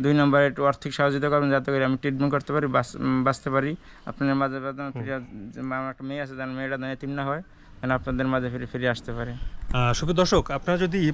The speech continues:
Speaker 2: প্রবাসে যারা থাকেন, আহ, তার, আহ, অ্যাকাউন্ট নাম্বার দেওয়া থাকবে আমাদের ভিডিওর, আহ, কমেন্ট বক্সে এবং আমাদের নাম্বারও দেওয়া থাকবে। আহ, তার,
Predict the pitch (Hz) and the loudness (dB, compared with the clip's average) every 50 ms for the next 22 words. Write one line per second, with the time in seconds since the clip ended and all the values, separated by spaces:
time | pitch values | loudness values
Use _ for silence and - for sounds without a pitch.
0 | - - 165 160 160 180 170 - - 165 165 165 165 160 - - 151 147 - - | 2 2 2 4 6 4 4 2 0 0 2 4 4 2 2 2 0 0 2 0
1 | 131 139 175 - - 143 123 123 123 - - 143 139 135 139 131 - - - - | 0 0 0 -2 0 2 2 2 2 2 4 4 4 4 2 -2 -8 -14 -16 -16
2 | - - - - - - - 135 127 139 147 147 - 165 160 160 160 156 156 156 | -16 -16 -18 -18 -18 -4 0 2 4 4 4 4 6 6 6 6 6 4 4 4
3 | 156 156 151 127 131 131 135 - - 147 - - 139 135 135 131 139 135 120 110 | 4 4 4 4 4 4 4 2 0 0 2 2 2 4 4 4 4 2 2 0
4 | 113 113 107 127 139 139 139 139 143 - - 123 117 117 113 113 117 117 - - | 0 0 2 4 6 6 6 6 2 0 -2 0 2 2 2 2 2 0 0 0
5 | 131 127 127 131 127 127 131 - - - 185 196 202 - - - - - - - | 2 4 4 4 4 4 2 0 0 0 0 0 0 -2 -8 -14 -14 -14 -14 -10
6 | - - 120 131 135 - - 151 143 147 143 147 151 147 143 143 143 147 143 135 | -4 2 4 4 4 4 4 4 4 6 6 6 4 6 4 4 4 4 4 4
7 | 135 131 135 131 - - - - - 196 202 196 - - - - - - - - | 4 4 2 2 0 -4 -4 -2 0 0 0 0 -2 -6 -12 -12 -12 -4 0 4
8 | 123 123 120 131 151 160 147 - 151 147 147 143 156 | 4 6 6 4 2 0 0 2 4 4 4 4 2